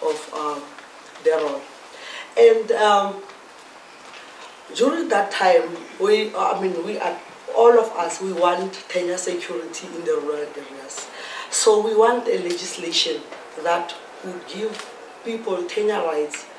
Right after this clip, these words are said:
in the rural areas so that they are not pushed around.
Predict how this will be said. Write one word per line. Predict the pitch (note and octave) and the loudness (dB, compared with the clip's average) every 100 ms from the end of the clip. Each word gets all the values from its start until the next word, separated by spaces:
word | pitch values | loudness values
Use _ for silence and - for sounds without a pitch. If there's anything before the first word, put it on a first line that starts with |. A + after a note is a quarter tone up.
| - - | -16 -4
in | A#3 A#3+ | 2 6
the | |
rural | - - F3 | 6 4 -2
areas | F3 - - - F3+ - | -2 -4 -6 -8 -10 -12
so | - F#3+ | -6 -4
that | E3+ D#3 E3 | -4 -6 -2
they | |
are | E3+ E3 | -4 -2
not | E3+ - | -6 -6
pushed | - - D3+ | -12 -12 -10
around. | C#3+ C#3 | -10 -12